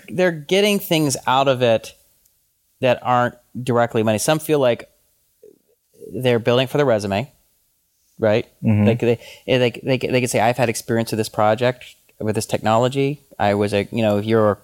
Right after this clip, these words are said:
Speaker 1: contributor to some big project, that raises your value, right? Um, it raises your profile, makes you get connections. Maybe sometimes a community, like, "I wanna get in and work with a community of people who are working on this cool stuff that I think is cool."
Speaker 2: Mm.
Speaker 1: You know, I think this stuff is particularly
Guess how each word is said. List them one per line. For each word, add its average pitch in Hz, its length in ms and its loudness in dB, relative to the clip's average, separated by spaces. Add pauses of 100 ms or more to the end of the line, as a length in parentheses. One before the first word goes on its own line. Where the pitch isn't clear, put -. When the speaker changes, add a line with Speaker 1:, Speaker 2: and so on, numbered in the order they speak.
Speaker 1:
contributor 117 460 -2
to 117 80 -8
some 107 180 -4
big 104 180 -4
project, 110 380 0
that 101 240 -2 (560)
raises 113 400 0
your 104 340 0
value, 113 440 0 (220)
right? 104 340 0 (460)
Um, 98 500 -2 (420)
it 113 80 -6
raises 110 260 -2
your 107 80 -2
profile, 113 420 2
makes 110 220 -2
you 104 120 -8
get - 180 -6
connections. 123 600 -2
Maybe 113 120 0
sometimes 110 320 -2
a 98 60 -6
community, 107 480 -2
like, 98 180 0
"I 87 80 2
wanna 104 200 0
get 104 160 0
in 101 100 0
and 95 100 -4
work 95 140 -4
with 110 100 -6
a - 20 -20
community 101 260 -2
of - 80 -6
people 101 200 -4
who 98 60 0
are 92 40 0
working 98 160 -4
on 95 80 0
this 95 140 -4
cool 95 180 -4
stuff - 240 -2
that 76 80 0
I 92 80 2
think 104 160 -6
is - 80 -6
cool." 113 400 -2 (280)
Speaker 2:
Mm. 110 140 2
Speaker 1:
You 120 60 -2
know, 123 240 -2 (380)
I 156 100 0
think 202 220 -2
this 156 160 -2
stuff - 180 -2
is 120 60 -6
particularly 131 1040 -2